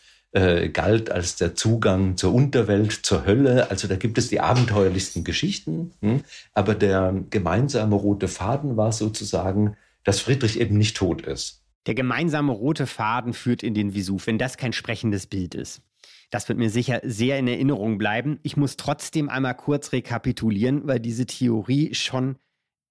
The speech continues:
Speaker 2: kompliziert und irgendwie auch ein bisschen abgefahren ist, sag ich jetzt mal etwas lax.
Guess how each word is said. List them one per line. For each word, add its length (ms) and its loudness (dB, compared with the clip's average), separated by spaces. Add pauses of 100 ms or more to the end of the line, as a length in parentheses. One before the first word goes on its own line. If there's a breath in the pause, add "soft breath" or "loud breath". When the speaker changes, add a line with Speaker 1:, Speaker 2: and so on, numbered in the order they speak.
(240)
Speaker 2:
kompliziert 640 -2
und 160 -2
irgendwie 420 -2
auch 160 -2
ein 200 -4
bisschen 500 -2 (240 soft breath)
abgefahren 880 -2
ist, 220 -6
sag 180 -4
ich 140 -8
jetzt 200 -10
mal 140 -2
etwas 440 -8 (340)
lax. 420 -6